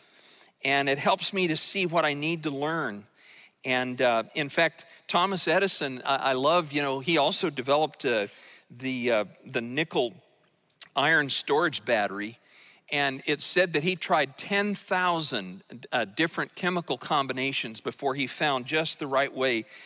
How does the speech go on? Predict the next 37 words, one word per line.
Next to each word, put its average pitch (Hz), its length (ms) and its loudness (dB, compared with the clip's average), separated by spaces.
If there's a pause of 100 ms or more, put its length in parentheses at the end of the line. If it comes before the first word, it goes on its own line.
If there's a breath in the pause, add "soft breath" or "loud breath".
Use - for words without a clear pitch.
(220 loud breath)
to 131 140 -2
develop 123 420 2
a 110 40 -4
battery. 120 500 2 (320 loud breath)
And 147 180 2
he 175 120 2
said, 160 260 2
"You 165 100 0
know," 180 320 2
um, 120 320 0 (460 loud breath)
he 160 80 -6
said, 185 240 2
"I 214 120 4
don't, 240 240 0
I 220 100 -2
don't 233 180 0
call 156 280 2
those 131 220 -2
failures. 147 800 -2 (640 loud breath)
Um, 120 420 2
I 156 140 2
call 170 260 0
them 143 160 -2
ten 175 220 -2
thousand 156 500 -2
things 165 560 -6
that 131 220 0
I 135 80 0
know 147 200 -2
don't, 139 380 -4
don't 139 220 -6
work." 185 380 -8 (720 loud breath)
And 156 140 0
then 214 80 2
he 226 60 0
said 208 260 0
this, 175 320 2